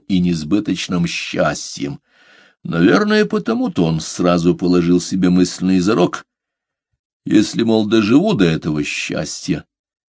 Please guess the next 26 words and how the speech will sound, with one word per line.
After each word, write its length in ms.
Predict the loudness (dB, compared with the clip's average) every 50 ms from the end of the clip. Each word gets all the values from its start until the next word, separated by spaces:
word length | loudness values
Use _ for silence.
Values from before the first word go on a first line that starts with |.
| _ -8
то 140 | -6 -4 -4
непременно 720 | -4 -2 0 0 2 2 2 2 0 0 0 -2 -2 -4
побываю 720 | -6 -6 -6 -4 -2 0 2 2 2 2 2 0 0 -2
возле 440 | -2 -2 -2 -4 -4 -4 -4 -6 -6
стены». 480 | -6 -8 -12 -12 -10 -10 -10 -10 -12 -14 _ _ _ _ _ _ _ _ _ _ _ _ _ _ _
Да, 340 | -10 -6 -4 -2 -2 -4 -6 -8 _ _ _ _ _ _ _ _ _ _ _ _ _ _ _ _ _ _ _ _ _ _ _ -12
а 80 | -6 -4
ведь 160 | -4 -4 -4
случись 720 | -4 -10 -8 -8 -8 -6 -6 -4 -2 -2 -2 -2 -2 -2 -2
им 160 | -2 -2 0
путешествовать 800 | -2 -2 -2 -2 -4 -2 -2 -2 -2 -2 -4 -6 -4 -4 -4
здесь, 480 | -2 -4 -6 -2 0 4 4 4 2 0
к 80 | -8 -2
примеру, 440 | 0 0 2 2 2 4 2 2
с 320 | 0 -4 -8 -6 -4 -2 -2
Эврихом, 560 | 0 2 2 0 0 0 -6 -6 -8 -8 -12 _ _ _ _ _ _ _ _ _ _ _ _ _ _ _ _ _ _
скорее 480 | -16 -14 -8 -4 -2 2 4 4 4 4
всего, 380 | 2 -2 0 2 4 4 2 4
Эврих 580 | 4 4 6 6 4 4 4 6 6 6 4 2
загорелся 680 | 2 2 2 2 2 2 4 4 4 2 2 0 2
бы 100 | 4 4
любопытством 680 | 6 4 4 2 2 0 0 0 -2 -2 -2 -2 -2 _ _ _ _ _ _ _ _ _ _ _ _
и 100 | 0 0
потащил 560 | 2 2 0 2 2 0 0 0 2 4 4 6
его 240 | 4 4 2 0
зазирать. 840 | -2 -4 0 0 0 0 2 0 0 0 0 -2 -2 -4 -6 -14 -18